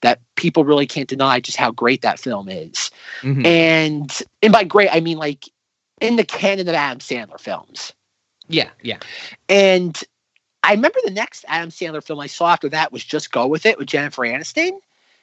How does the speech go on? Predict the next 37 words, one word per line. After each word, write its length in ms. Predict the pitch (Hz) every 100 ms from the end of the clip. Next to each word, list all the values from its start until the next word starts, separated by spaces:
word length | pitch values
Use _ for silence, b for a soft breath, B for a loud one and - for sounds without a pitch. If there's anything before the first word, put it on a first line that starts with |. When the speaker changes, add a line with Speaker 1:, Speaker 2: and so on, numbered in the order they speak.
| _
Speaker 1:
And 100 | 156
even 200 | 196 202
though 120 | 214
that's, 320 | 185 175 - 185 -
that's 320 | 180 175 -
less 460 | 139 143 165 - - _
p-, 80 | -
like, 260 | 143 135 -
uh, 260 | 135 113 104
plot 380 | - 147 147 160
driven, 480 | 175 175 185 170 151 _ 127
like, 200 | 127 131
whereas 560 | 139 139 135 127 120 -
That's 280 | 143 135 -
My 160 | 156 139
Boy 360 | 135 139 135
and 120 | 123 131
You 80 |
Don't 200 | 123 135
Mess 180 | 127 120
with 120 | 123
the 60 | 120
Zohan 380 | 127 147 147 147
are, 240 | 147 151
it's 100 | 117
just 380 | - 139 127 - B B
Adam 220 | 127 143 143
Sandler 440 | - 147 139 135
with 120 | 127
a 40 | 127
bunch 220 | 127 120
of 80 | 117
people. 560 | 131 123 151 160 165 _ -
Like, 120 | 135
there's 260 | 156 160 -
kids 280 | - 254
involved, 760 | 208 180 147 139 113 80 - -